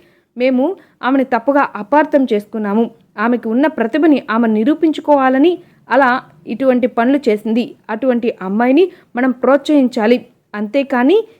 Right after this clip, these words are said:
ఇలా బాధ పెట్టకూడదు అని చెప్పి అలా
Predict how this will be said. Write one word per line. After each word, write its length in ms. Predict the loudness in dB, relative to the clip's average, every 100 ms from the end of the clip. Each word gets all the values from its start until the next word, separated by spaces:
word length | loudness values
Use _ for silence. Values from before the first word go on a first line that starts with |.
| _
ఇలా 300 | -2 -2 -2 -6 _ _ -8
బాధ 340 | -2 0 0
పెట్టకూడదు 720 | 0 -2 -2 0 0 0 -4 -8 _ _ _ -10
అని 140 | -8 -8
చెప్పి 400 | -2 2 2 0 _ -8
అలా 380 | -6 -4 -6